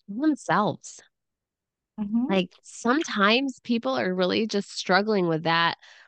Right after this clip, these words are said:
Speaker 1: self-love, um, loving other people because they've been hurt in the past. And, you know, once you've been hurt, it's, sometimes it's hard to trust, depending upon the emotional bank account, right?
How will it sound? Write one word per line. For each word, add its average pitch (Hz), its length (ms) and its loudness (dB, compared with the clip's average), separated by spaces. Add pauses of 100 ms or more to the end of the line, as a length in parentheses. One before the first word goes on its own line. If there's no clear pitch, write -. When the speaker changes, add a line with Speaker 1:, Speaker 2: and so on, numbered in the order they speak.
(360)
Speaker 1:
self-love, 185 960 0 (840)
um, 160 540 -2 (880)
loving 185 420 2
other 175 220 0
people 233 760 -2 (160)
because 185 280 -8
they've 240 220 -2
been 208 220 -2 (140)
hurt 202 180 -2
in 220 140 0
the 180 80 0
past. 185 840 -6 (480)
And, 185 300 0
you 202 140 2
know, 202 100 2
once 226 320 0
you've 269 100 -2
been 226 140 2
hurt, 226 340 -2
it's, - 300 -18 (180)
sometimes 269 420 -6
it's 240 220 -4
hard 233 180 2
to - 80 -10
trust, - 760 -4 (960)
depending 262 300 2
upon 226 380 2
the 214 80 0
emotional 196 380 -2
bank 175 200 -2
account, - 280 -10
right? 160 240 0